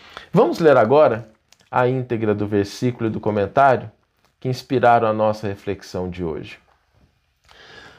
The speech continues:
O versículo está em Atos dos Apóstolos, capítulo doze, versículo dez,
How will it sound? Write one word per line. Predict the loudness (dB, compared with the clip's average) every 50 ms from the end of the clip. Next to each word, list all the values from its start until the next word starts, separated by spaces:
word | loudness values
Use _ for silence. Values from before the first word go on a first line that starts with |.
| -20 -10 _
O | -2
versículo | 2 4 2 2 2 0 -2 -2 -2 -2 -4
está | -6 -4 -2 -2 0
em | 0 2
Atos | 0 0 0 -4 -8 -12
dos | -8 -4 -2
Apóstolos, | -2 -2 -2 -2 0 0 0 -2 -4 -8 -8 -4
capítulo | -2 -2 -2 -2 -4 -6 -4 -4 -4
doze, | -4 0 2 4 4 4 2 0 -4 -6
versículo | -6 -6 -6 -6 -8 -12 -12 -10 -8 -8 -4
dez, | 0 2 2 2 2 0 -4 -6 -10 -16 -20